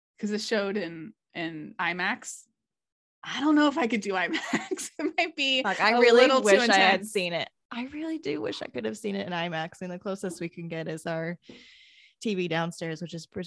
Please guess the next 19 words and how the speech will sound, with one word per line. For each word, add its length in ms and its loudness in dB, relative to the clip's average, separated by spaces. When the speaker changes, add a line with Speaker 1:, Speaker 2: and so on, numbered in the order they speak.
Speaker 2:
pretty 260 -2
large, 380 -4
but 260 -2
not, 520 -4
not 420 -8
an 60 -12
imax, 380 -10
um, 540 -10
uh, 180 -10
screen. 360 -8
I 80 0
think 180 -6
it 120 2
was 220 -2
filmed 200 -2
with 100 -4
an 80 -6
imax 500 -4
camera 360 -12